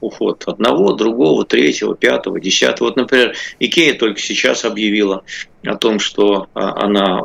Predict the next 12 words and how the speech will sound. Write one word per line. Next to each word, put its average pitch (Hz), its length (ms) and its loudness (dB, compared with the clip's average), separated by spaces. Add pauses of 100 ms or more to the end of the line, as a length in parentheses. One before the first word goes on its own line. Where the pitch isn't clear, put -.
(120)
все - 300 4
тут, - 400 -6
концы. 98 560 0
А 92 280 -2
еще 113 420 4
вот 104 260 2
месяц 113 340 2
назад 117 300 0
говорили, 107 300 2
что 101 200 -2
осенью 113 320 2
откроются. 101 680 -2